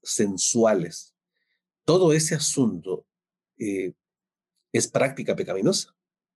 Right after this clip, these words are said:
Una vez me dijo un, un papá preocupado por los hijos, muchacho, joven,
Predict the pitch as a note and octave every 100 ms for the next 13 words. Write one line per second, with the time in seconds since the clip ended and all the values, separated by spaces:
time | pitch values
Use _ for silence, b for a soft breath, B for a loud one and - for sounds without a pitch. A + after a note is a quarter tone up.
0 | _ _ _ _ _ F#3 _ _ _ _
1 | _ _ _ _ _ _ _ _ _ _
2 | _ _ _ _ _ _ _ _ _ _
3 | C#3+ D3 E3+ - - C3 B2+ C#3+ D#3 E3
4 | - D#3 D3+ - D3 F3+ C3+ A#2 - -
5 | C#3+ D3 B2 G2+ - E3+ B2+ - - -
6 | - _ _ _ _ G#2+ A2 C3 C#3+ C3+
7 | A2+ - _ _ _ _ A#2 A#2+ A2+ G#2+